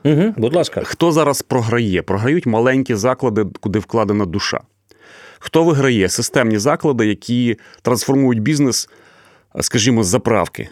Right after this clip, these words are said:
Speaker 2: чи мере-, мережі, де кава, е, змінюється. Тобто, якщо ви вб'єте навіть зараз в Google в пошук, е, символ кави, ви отримаєте горнятко керамічне з таким апетитним паром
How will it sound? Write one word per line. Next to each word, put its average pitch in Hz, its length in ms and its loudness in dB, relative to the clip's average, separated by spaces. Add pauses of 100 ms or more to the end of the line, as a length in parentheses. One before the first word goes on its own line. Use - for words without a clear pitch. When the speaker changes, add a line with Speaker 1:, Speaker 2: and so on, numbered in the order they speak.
(120)
Speaker 2:
чи 113 640 0
мере-, 123 320 2
мережі, 120 560 0
де 87 140 0
кава, 175 500 0
е, 107 320 0
змінюється. 104 680 0
Тобто, 107 400 0 (440)
якщо 180 340 0
ви 170 220 2 (680)
вб'єте 127 500 0
навіть 135 260 2
зараз 123 280 2
в 117 100 0
Google 104 440 0 (560)
в - 100 -16
пошук, - 540 -4 (100)
е, 95 540 0
символ 120 380 0
кави, 180 320 0 (480)
ви 143 300 0
отримаєте 147 580 2
горнятко 120 560 0
керамічне 117 640 -2 (480)
з - 100 -14
таким 123 320 -2 (360)
апетитним 127 640 -2 (420)
паром 101 400 0